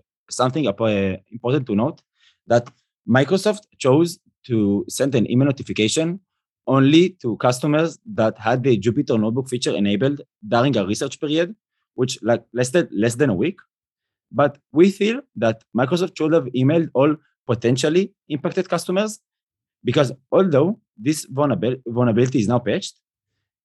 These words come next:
we, we can never be sure that this vulnerability wasn't exploited prior to our engagement.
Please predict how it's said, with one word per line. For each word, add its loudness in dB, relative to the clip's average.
we, 4
we 2
can 2
never 4
be 0
sure 2
that -4
this -8
vulnerability -2
wasn't 0
exploited -2
prior 2
to -2
our 0
engagement. -4